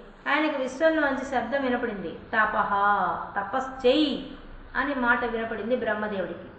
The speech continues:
వినపడితే ఆయన "తపస్సు అంటే ఎలా చేయాలన్నాడు." తపస్సు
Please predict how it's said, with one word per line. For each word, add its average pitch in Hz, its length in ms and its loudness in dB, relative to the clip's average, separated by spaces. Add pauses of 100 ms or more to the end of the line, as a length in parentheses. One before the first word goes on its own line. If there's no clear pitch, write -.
(640)
వినపడితే 269 880 0
ఆయన 262 640 2 (1160)
"తపస్సు 254 340 4
అంటే 294 220 6
ఎలా 285 360 10
చేయాలన్నాడు." 233 680 4 (1040)
తపస్సు 320 580 4